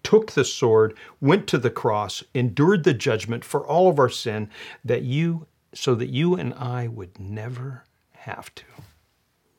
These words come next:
He was able to do so because of what this account of the tr-,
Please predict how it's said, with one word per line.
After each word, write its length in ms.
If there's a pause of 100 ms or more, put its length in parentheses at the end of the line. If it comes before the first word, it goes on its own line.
(920)
He 140
was 180
able 320
to 120
do 220
so 320 (2750)
because 280
of 140
what 220
this 180
account 460
of 100
the 120
tr-, 240